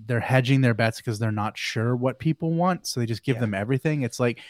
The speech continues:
Speaker 1: uh, "I don't know how, I don't know these people well enough, so I'm gonna give them a buffet of choices and they'll be sad. Like, they'll be full at the end of it, you know? Like, I don't know what they eat."
Speaker 2: <laughs>
Speaker 1: Uh, but there may, what if
Speaker 2: Making
Speaker 1: there's
Speaker 2: me hungry.
Speaker 1: vegetarians in there? What if there's, you know, uh,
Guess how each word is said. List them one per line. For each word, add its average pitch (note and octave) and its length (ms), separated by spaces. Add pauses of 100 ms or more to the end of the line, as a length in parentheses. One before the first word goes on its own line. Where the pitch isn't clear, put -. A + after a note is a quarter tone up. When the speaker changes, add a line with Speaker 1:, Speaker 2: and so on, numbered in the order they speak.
(260)
Speaker 1:
uh, A#2 580
"I B2+ 120
don't E3 180
know C#3+ 200
how, B2 200
I C#3 80
don't E3 160
know D#3 100
these D#3 200
people C3+ 240
well A2+ 260
enough, D3 300
so - 180
I'm A#2 80
gonna A#2 120
give A#2 140
them A#2 140
a G#2+ 60
buffet A2 480
of A2 140
choices A2+ 560
and G#2+ 200 (300)
they'll D3 160
be D3+ 120
sad. A#2 360
Like, D3 160
they'll A#3 80
be B3+ 80
full A#2 340
at A2 80
the A2 100
end G#2+ 140
of B2 80
it, E3+ 180
you D3 100
know? D3 120
Like, C#3+ 140
I D3+ 60
don't D#3+ 100
know C#3+ 80
what B2 140
they G#2 80
eat." C3 300
Speaker 2:
<laughs> F3 100 (380)
Speaker 1:
Uh, A#2 160
but B2 160
there D3+ 120
may, E3+ 140 (120)
what D#3+ 160
if F3+ 100
Speaker 2:
Making G3+ 60
Speaker 1:
there's F3 140
Speaker 2:
me F#3 80
hungry. F3 100
Speaker 1:
vegetarians E3+ 480
in A#2 140
there? A2 180
What B2 160
if B2 100
there's, B2+ 540
you B2+ 80
know, A2+ 320
uh, A2+ 600